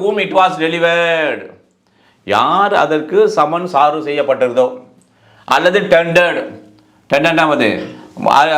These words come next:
கொடுக்க முனையப்பட்டதோ, அல்லது with whom it was left, யாரிடம் அது விடப்பட்டு இருக்கின்றதோ, விட்டு விடப்பட்டு இருக்கின்றதோ அல்லது விடப்பட்டு இருக்கின்றதோ நான் சொல்ல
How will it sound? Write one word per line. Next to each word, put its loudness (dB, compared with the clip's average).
கொடுக்க 2
முனையப்பட்டதோ, 0
அல்லது 2
with 0
whom 2
it 0
was 2
left, -4
யாரிடம் 0
அது -2
விடப்பட்டு 2
இருக்கின்றதோ, 0
விட்டு -4
விடப்பட்டு 0
இருக்கின்றதோ -2
அல்லது -4
விடப்பட்டு -2
இருக்கின்றதோ -4
நான் -2
சொல்ல -2